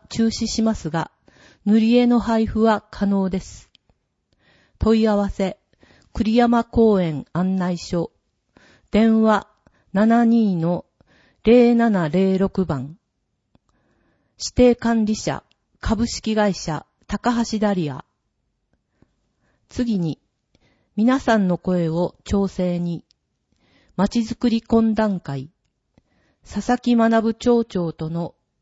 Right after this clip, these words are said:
まちづくり懇談会を開催します。ふるさと栗山の今、そして未来のことを話し合いませんか？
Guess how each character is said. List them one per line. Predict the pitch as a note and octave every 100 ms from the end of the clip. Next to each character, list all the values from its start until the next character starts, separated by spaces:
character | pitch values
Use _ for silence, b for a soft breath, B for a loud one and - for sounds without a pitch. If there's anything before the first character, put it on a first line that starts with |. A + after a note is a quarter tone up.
| _
ま | F3 G3
ち | A#3+
づ | A3+
く | - A#3
り | A3+
懇 | - A3+ A3
談 | G#3+ G#3+
会 | - E3 D3+
を | D3+ G3 - _
開 | - G#3
催 | F#3+ F#3+ F#3
し | E3+ -
ま | E3
す。 | - - _ _ _ _ _ b b b b b b -
ふ | A#3+
る | C#4+
さ | B3 G#3+
と | F#3
栗 | - G3 G3
山 | G3 F#3
の | F3+ F3
今、 | F#3+ F3+ - _ _ _
そ | - -
し | - -
て | A3+ - _ b b b
未 | A3 B3
来 | C4 A3+
の | F#3+
こ | - E3+
と | F3 F#3
を | -
話 | - G#3+ G#3+
し | A3+
合 | A3
い | A3
ま | A3
せ | G#3+ G#3+
ん | D3+
か？ | C#3 E3+